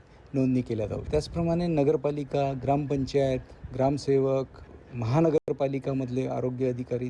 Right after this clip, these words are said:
तसेच इतर जे निबंधक त्या त्या ठिकाणी वॉर्ड ऑफिसर हे निर्माण केलेले आहेत, या ठिकाणी सुद्धा जाऊन आपण या जन्म आणि मृत्यूची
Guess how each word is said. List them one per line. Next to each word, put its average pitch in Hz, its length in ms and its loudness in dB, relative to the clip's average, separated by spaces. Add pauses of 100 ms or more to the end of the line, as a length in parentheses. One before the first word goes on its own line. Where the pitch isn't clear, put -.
तसेच 180 380 -6 (200)
इतर 196 300 0 (420)
जे 147 100 -2
निबंधक 139 420 -2 (120)
त्या 139 100 -4
त्या 135 140 -6
ठिकाणी 135 440 -2 (240)
वॉर्ड 139 280 4
ऑफिसर 135 360 -2 (140)
हे 139 100 -8
निर्माण 131 380 -2
केलेले 123 360 -6
आहेत, 170 220 -10
या 147 120 -4
ठिकाणी 143 380 -8
सुद्धा 135 320 -6
जाऊन 156 340 -4
आपण 151 280 -8
या 139 120 -8
जन्म 131 380 -6
आणि 135 100 -6
मृत्यूची 135 500 -10